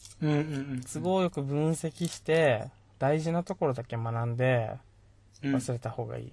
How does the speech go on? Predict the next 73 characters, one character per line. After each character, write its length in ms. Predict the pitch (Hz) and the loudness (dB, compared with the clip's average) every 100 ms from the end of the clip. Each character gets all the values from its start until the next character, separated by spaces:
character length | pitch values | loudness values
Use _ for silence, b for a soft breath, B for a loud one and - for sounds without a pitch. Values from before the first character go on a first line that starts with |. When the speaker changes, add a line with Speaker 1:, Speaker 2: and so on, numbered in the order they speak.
| 123 | -18
Speaker 1:
た 100 | - 131 | -12 -14
い 20 | |
な 60 | - - - b b b b b b - - | -14 -20 -20 b b b b b b -20 -12
Speaker 2:
う 60 | 160 | -4
ん。 20 | |
Speaker 1:
話 260 | 135 127 127 | -2 -2 -2
を 40 | |
さ 180 | 120 127 | -4 -2
れ 120 | 127 | -2
た 160 | 123 113 | -2 -6
の 120 | 104 | -4
ね。 200 | 107 160 - - _ - - - - | -8 -10 -16 -20 _ -20 -20 -20 -6
で、 180 | 160 151 | 0 0
ち 80 | 151 | 0
ょ 20 | |
っ 40 | |
と 60 | 151 | -6
気 120 | - | 0
に 100 | 160 | 2
な 120 | 143 | 2
る 80 | 120 | 0
人 140 | - 123 | -2 -4
は 20 | |
そ 120 | 127 | -2
れ 60 | 120 | -4
聞 220 | - 120 | -4 -8
い 20 | |
て 80 | - | -6
も 160 | 117 | -8
ら 80 | 113 | -8
っ 40 | 113 - | -10 -8
た 100 | - | -8
ら 100 | - | -6
い 60 | |
い 40 | 113 | -8
と 100 | - | -8
思 160 | 110 | -8
う 20 | 113 | -8
ん 60 | |
だ 120 | 117 | -10
け 100 | 117 | -4
ど、 240 | 127 120 - | 0 0 0
第 220 | 131 120 | 0 0
何 180 | 120 117 | 0 -4
話 80 | 117 | -6
か 140 | - | -8
忘 180 | 117 - | -10 -10
れ 80 | 135 | -10
た 120 | - | -10
け 100 | 123 | -12
ど。 100 | - - - - b b b b b b b b b - - - - - | -14 -16 -20 -20 b b b b b b b b b -20 -20 -20 -20 -12
多 100 | 113 | -10
分 100 | 107 | -8
三 100 | 120 | -8
つ 140 | - 123 | -6 -2
ぐ 80 | |
ら 80 | 113 | -2
い 60 | 110 | -2
前 160 | 110 | -4
か 100 | - | -4
な。 160 | 117 139 b b b b - - | -4 -4 b b b b -20 -4
で、 680 | 139 135 131 131 127 135 - - - | 0 4 4 4 4 0 -6 -20 -20
そ 160 | - 170 | -6 2
れ 80 | 196 | 4
が 100 | 151 | 4
す 160 | - | 2
ご 140 | 170 202 | 4 4
い 60 | |
自 160 | 151 139 | 4 0
分 160 | 143 139 | 2 4
の 140 | 135 | 4
中 240 | 135 131 | 2 0
で 260 | 120 104 - | -2 -2 -4